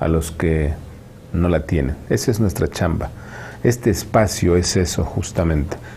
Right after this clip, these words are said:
Le decía que el señor que me encontré hoy en la mañana me dijo, "Necesitamos esa voz y muchas más como las de usted". Y yo le dije, "Sí, pero a veces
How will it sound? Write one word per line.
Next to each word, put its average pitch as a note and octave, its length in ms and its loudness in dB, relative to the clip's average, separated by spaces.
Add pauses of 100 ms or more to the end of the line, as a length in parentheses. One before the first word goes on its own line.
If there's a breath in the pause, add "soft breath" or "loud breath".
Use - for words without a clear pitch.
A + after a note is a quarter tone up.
(140 loud breath)
Le F#2 100 6
decía F#2+ 260 2
que - 80 -6
el E2+ 60 0
señor F#2+ 200 4
que G#2 60 0
me E2+ 420 2
encontré E2+ 280 4
hoy G2 60 6
en F#2+ 80 6
la F2 60 6
mañana F#2 280 4
me D#2+ 120 4
dijo, F2+ 220 4
"Necesitamos A2 560 4
esa A2+ 140 2
voz A#2+ 320 4 (240 loud breath)
y G#2 80 6
muchas B2 480 4
más A2+ 300 6
como F2+ 220 2
las F2 200 4
de E2+ 80 2
usted". G2+ 380 2 (760 loud breath)
Y D#2+ 160 2
yo F2 100 2
le F2 120 4
dije, E2+ 180 4
"Sí, G2+ 220 4
pero E2 260 4
a - 20 6
veces - 640 0